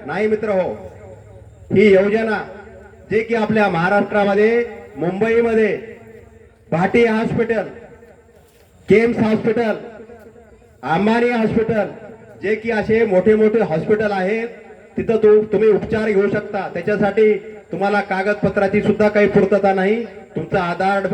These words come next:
आधार कार्ड, पासपोर्ट फोटो, बँकेचा अकाउंट,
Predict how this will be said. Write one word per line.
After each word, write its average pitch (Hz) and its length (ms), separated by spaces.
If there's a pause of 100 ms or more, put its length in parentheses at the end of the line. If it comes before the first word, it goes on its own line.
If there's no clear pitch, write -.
आधार 185 320
कार्ड, 190 360 (1400)
पासपोर्ट 208 400
फोटो, 202 520 (500)
बँकेचा 196 580 (120)
अकाउंट, 208 440